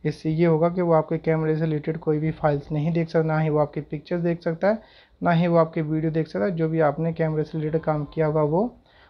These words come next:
उसके अलावा माइक्रोफोन मैंने इसलिए यहाँ पे डिसेबल किया है कि दोस्तों जो भी आप बात करते हैं वो भी बातें सर्च इंजन के पास पहुँच जाती है। अगर आप यहाँ से उसे डिसेबल कर देते हैं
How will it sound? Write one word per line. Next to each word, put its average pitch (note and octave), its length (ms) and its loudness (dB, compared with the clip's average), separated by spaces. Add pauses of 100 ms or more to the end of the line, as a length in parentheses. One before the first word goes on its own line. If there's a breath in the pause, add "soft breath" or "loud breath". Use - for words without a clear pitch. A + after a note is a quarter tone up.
(120)
उसके E3 260 0
अलावा F#3 220 6
माइक्रोफोन F3+ 540 0
मैंने F3+ 240 0
इसलिए F#3 400 0
यहाँ E3+ 180 2
पे E3 80 -2
डिसेबल E3+ 400 -2
किया E3+ 220 0
है E3+ 60 2
कि E3+ 60 -2
दोस्तों E3 280 -2
जो E3+ 120 -2
भी E3 100 2
आप E3 140 4
बात D3+ 380 0
करते E3 340 -2
हैं G3 280 -2 (840)
वो D#3+ 240 4
भी F#3 500 2 (720)
बातें F3 540 2
सर्च E3 300 -2
इंजन D#3+ 280 0
के D#3+ 120 -6
पास D#3 340 0
पहुँच D#3+ 180 -2
जाती E3 240 0
है। E3+ 60 2
अगर E3 120 4
आप D3+ 220 2
यहाँ D#3 160 -4
से D3+ 120 -4
उसे D#3 140 -4
डिसेबल D3+ 360 -2
कर D#3 140 -2
देते D3+ 280 -8
हैं G#3 240 -2